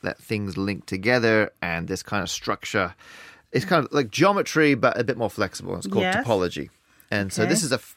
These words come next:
Speaker 1: a classic problem called the utilities problem, if people want to check it out. And what's great is it's impossible to solve
Speaker 2: Mm-hmm.
Speaker 1: if it's just on a piece of paper.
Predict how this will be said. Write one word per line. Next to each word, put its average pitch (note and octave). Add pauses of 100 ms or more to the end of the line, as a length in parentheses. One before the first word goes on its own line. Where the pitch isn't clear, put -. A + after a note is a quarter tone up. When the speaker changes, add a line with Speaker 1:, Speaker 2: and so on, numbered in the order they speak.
Speaker 1:
a A#2+
classic -
problem G#2+
called G#2
the G2
utilities G2+
problem, - (140)
if -
people -
want F#2
to -
check -
it -
out. - (500)
And A2+ (100)
what's D3+
great E3+
is B2
it's C3+
impossible D#3
to -
solve G2
Speaker 2:
Mm-hmm. G#3
Speaker 1:
if C3
it's -
just D3
on C3+
a A#2+
piece A#2+
of -
paper. F#2